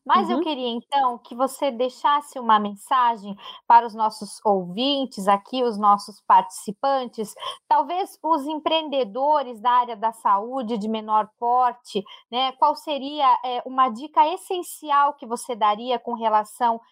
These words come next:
Speaker 1: à prestação desse bom serviço, da humanização, desse bom atendimento, né? Ele quer começar a melhorar o atendimento dele, o que ele deve fazer pra, de repente, futuramente chegar nesse patamar, nessa excelência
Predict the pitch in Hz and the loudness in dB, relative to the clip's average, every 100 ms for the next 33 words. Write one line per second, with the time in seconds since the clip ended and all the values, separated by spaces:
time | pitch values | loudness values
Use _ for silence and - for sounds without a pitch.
0 | _ 226 - 254 - 480 - - 294 302 | _ 0 0 -6 4 2 2 -4 -2 -2
1 | 233 - 254 196 240 240 - 220 185 180 | -4 -8 -6 2 4 4 -2 -4 -4 -4
2 | 233 247 - 208 220 220 220 220 202 208 | -2 -2 -4 2 2 2 -2 -4 2 2
3 | - 247 240 233 - _ - 247 262 220 | 2 -2 0 0 -6 _ -2 -2 -2 -4
4 | 196 285 277 269 269 247 202 226 214 202 | 0 2 2 0 -2 -2 -2 -2 0 0
5 | 196 202 202 240 277 277 269 320 330 311 | -2 -4 -6 -2 0 -2 -2 0 2 2
6 | 302 294 - 320 311 285 - _ 247 262 | 0 -4 -2 2 2 0 -8 _ 0 0
7 | 269 262 262 262 262 262 240 208 226 226 | -2 2 2 2 0 -4 -6 -4 -2 -2
8 | 214 208 208 269 277 262 254 - 370 311 | -4 -8 -2 0 0 -4 -10 -4 -2 -2
9 | 277 247 254 247 _ 269 233 208 247 262 | 0 4 4 2 _ 2 2 -2 -2 0
10 | 254 - _ - 240 233 226 220 - 269 | -2 -10 _ 0 2 2 -2 -6 -2 -4
11 | - 302 294 254 233 254 - 277 254 247 | -2 -4 2 4 4 2 -6 -2 4 4
12 | 254 302 - 269 - 247 - 226 214 226 | 2 -4 -6 -6 -2 -2 0 -2 0 -2
13 | 233 233 - 240 254 254 269 240 240 269 | -2 -4 0 2 2 -2 -4 -2 -2 -2
14 | 269 - | -4 0